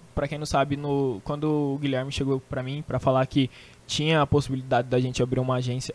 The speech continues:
uma agência junto e tudo mais, eu estava trabalhando de carteira assinada e eu fiquei um tempo assim, dividindo os dois, mas chegou um tempo que eu falei, "Cara, não dá, mano, eu tenho que escolher um pra mim", sabe?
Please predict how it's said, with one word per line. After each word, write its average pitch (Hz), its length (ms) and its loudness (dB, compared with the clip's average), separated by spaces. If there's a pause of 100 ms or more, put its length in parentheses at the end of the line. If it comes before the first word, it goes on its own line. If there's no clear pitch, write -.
uma 113 120 -8
agência 127 500 -4
junto 139 540 -4
e - 20 -6
tudo 131 180 -10
mais, 139 320 0 (220)
eu 135 80 4
estava 139 240 4
trabalhando 143 540 4
de - 80 -14
carteira 143 320 2
assinada 147 600 2 (380)
e 131 300 2
eu 135 100 4
fiquei 151 220 -2
um 196 100 -4
tempo 185 340 2
assim, 165 320 0 (280)
dividindo 143 500 -2
os 156 100 -4
dois, 143 400 2 (280)
mas 143 240 0
chegou 170 260 -2
um 185 60 -6
tempo 170 240 -2
que 190 60 0
eu 180 40 -2
falei, 208 160 -2
"Cara, 127 300 -2
não 127 160 -8
dá, 226 260 -4
mano, 110 280 -8
eu 104 40 -8
tenho 127 260 -10
que 175 140 -8
escolher 175 360 -6
um 185 120 -8
pra 208 160 -8
mim", 208 180 -10
sabe? 143 400 -2